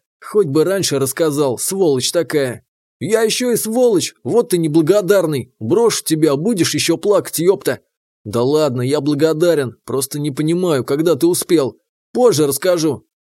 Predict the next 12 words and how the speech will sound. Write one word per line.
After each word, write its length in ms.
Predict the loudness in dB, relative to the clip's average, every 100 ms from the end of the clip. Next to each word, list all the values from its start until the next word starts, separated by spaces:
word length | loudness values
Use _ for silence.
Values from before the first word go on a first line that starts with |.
| _ _
Элитник 560 | -4 -2 -4 -4 -4 -2
умер 300 | -2 0 -2
всего 380 | -2 0 0
за 160 | 2 0
несколько 500 | 0 -4 -4 -4 -4
секунд, 560 | -2 -2 2 0 0 -10
как 240 | -6 -6 -4
и 60 |
в 60 | -6
случае 400 | -2 -2 0 -2
с 100 | 0
Ириной. 540 | 2 2 0 -2 -4